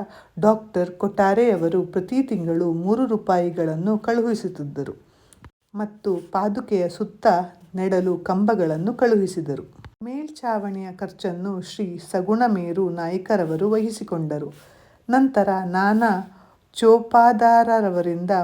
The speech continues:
ಪೂಜೆಯು, ಶ್ರೀ ಸಗುಣಮೇರು ನಾಯ್ಕರವರಿಂದ ಪ್ರತಿದಿನ ಸಾಯಂಕಾಲ ನೈವೇದ್ಯ ಅರ್ಪಣೆ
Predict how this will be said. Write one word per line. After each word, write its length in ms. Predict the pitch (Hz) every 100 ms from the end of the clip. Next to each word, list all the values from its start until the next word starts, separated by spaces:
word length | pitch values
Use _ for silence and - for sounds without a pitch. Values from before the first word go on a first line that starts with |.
| 170
ಪೂಜೆಯು, 680 | 202 196 175 160 170 269 - - - -
ಶ್ರೀ 340 | - 220 185
ಸಗುಣಮೇರು 920 | 180 - 190 214 247 233 196 190 196 180
ನಾಯ್ಕರವರಿಂದ 920 | 175 175 208 220 202 175 165 160 160
ಪ್ರತಿದಿನ 640 | 160 180 175 214 208 202
ಸಾಯಂಕಾಲ 680 | 208 202 180 170 165 165 170 170
ನೈವೇದ್ಯ 640 | 165 170 185 202 214 214
ಅರ್ಪಣೆ 600 | 254 - - 165 185 302